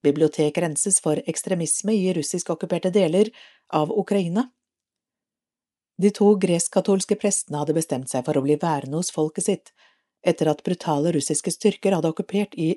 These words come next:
Zaporizjzja-regionen i sørøstlige Ukraina. De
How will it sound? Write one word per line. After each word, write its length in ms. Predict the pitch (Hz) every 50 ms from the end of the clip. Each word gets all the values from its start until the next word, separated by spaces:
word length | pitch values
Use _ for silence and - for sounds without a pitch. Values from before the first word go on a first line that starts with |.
| -
Zaporizjzja-regionen 1300 | - - 165 151 - 175 160 147 143 - 156 151 165 - - 175 160 160 175 175 170 185 208 220 208 - _ - _ _ _ _ _ _ -
i 60 | - 143
sørøstlige 720 | 143 - 165 160 - 135 - - - - 143 139 139 143 - -
Ukraina. 460 | 156 - - 170 160 147 147 175 160 - _ _ _ _ _ _ _ _ _ _ _ _ _ _ _ _ _ _ _ _ _ _ _ _ _ _ _ -
De 120 | 131 143